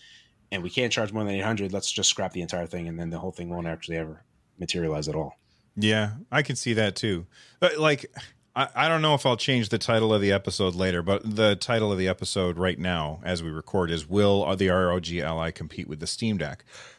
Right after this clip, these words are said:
Speaker 2: If it hits that six hundred whatever dollar price point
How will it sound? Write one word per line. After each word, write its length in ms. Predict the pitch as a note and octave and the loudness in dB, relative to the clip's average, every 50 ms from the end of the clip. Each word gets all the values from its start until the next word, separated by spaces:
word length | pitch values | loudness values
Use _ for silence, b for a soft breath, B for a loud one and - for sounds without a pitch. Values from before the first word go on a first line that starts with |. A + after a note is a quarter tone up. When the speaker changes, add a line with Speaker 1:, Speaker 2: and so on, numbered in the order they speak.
| B B _ - | B B _ 2
Speaker 2:
If 360 | C#3+ D#3+ F#3 - - - - - | 4 4 4 2 -4 -10 0 2
it 240 | D3+ D3 C3 - A#2+ | 4 4 4 2 2
hits 500 | G#2 D#3+ E3 C#3 - - - - - - | 2 2 2 2 0 -6 -6 -8 -8 2
that 220 | - A#2 A#2 A2 | 2 2 4 4
six 280 | - - C#3+ C3 - - | 0 -2 -2 -4 -2 -2
hundred 300 | C3+ B2 B2 A2 F#2 F#2 | 0 2 2 0 0 2
whatever 320 | G2+ A2 A2+ A2 G#2 G2 | 2 4 4 4 4 4
dollar 280 | F#2+ G#2+ G#2+ G#2 F#2+ F2+ | 4 4 4 4 2 0
price 320 | - - B2+ B2+ B2 - | 0 2 2 2 2 0
point 340 | - - B2 - D2+ C#2 | -4 -6 -6 -6 -6 -6